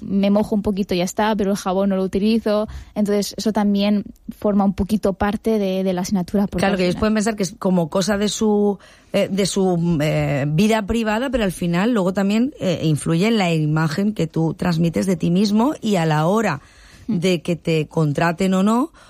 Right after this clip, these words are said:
Speaker 2: o de, o de, o de, no sé, buscar un ascenso o no, pues también puede, puede tener que ver, influ-, puede tener influencia que, y es algo que no se pone en el currículum.
Speaker 1: Claro, claro. Entonces nosotros l-, siempre les decimos,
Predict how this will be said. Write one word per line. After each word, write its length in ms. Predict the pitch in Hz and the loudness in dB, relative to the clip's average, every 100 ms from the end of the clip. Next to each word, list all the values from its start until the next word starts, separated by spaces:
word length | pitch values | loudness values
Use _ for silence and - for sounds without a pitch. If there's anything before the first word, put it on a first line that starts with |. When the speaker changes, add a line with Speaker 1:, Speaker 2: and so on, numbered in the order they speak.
| - - | -20 -4
Speaker 2:
o 140 | 185 180 | 0 0
de, 160 | 170 - | -2 -4
o 300 | 113 92 143 | -6 -4 -4
de, 140 | 147 | -2
o 140 | - 175 | 0 0
de, 100 | 156 | 0
no 260 | 143 139 160 | -4 -6 -4
sé, 120 | 240 | -2
buscar 340 | 185 - 156 | -2 0 0
un 120 | 175 | 2
ascenso 420 | 170 - 190 - 196 | 0 0 -2 0 0
o 40 | |
no, 180 | 196 277 - - - | 0 0 -6 -20 -4
pues 140 | 190 | -2
también 280 | 175 170 208 | 0 2 2
puede, 800 | 226 220 190 180 170 160 165 - | 2 2 2 2 0 -2 -4 -8
puede 300 | 180 190 190 | -2 0 0
tener 420 | - - 190 185 | -2 -4 -2 -2
que 140 | 170 190 | 0 0
ver, 200 | 190 190 | 0 0
influ-, 560 | 220 190 190 - 160 - | -2 0 0 0 -2 -2
puede 200 | - 220 | 0 0
tener 200 | 196 208 | 0 0
influencia 640 | 220 180 208 214 - - - - | -2 0 0 0 -2 -4 -6 -10
que, 140 | 220 - | -6 0
y 100 | 190 | 0
es 140 | - | 0
algo 160 | 208 254 | -2 0
que 100 | 240 | 0
no 80 | |
se 120 | 190 160 | 0 -2
pone 400 | 165 156 151 - - - - | -2 0 -2 -6 -16 -8 0
en 80 | |
el 60 | 190 | 0
currículum. 520 | - 160 254 170 139 - - - - - - | 0 -2 -2 -2 -4 -6 -16 -18 -20 -20 -4
Speaker 1:
Claro, 240 | 214 196 240 - - - - - - | -2 -2 -6 -18 -20 -20 -20 -20 -14
claro. 320 | - 208 233 - - | -6 -6 -6 -12 -2
Entonces 360 | 220 208 208 208 | 0 2 0 0
nosotros 520 | 202 202 202 208 - | -2 -2 -2 -4 -6
l-, 220 | - 202 196 | -4 -2 0
siempre 300 | - 208 196 | 0 2 2
les 100 | 190 | 0
decimos, 640 | 185 202 196 190 - | 0 0 2 0 -4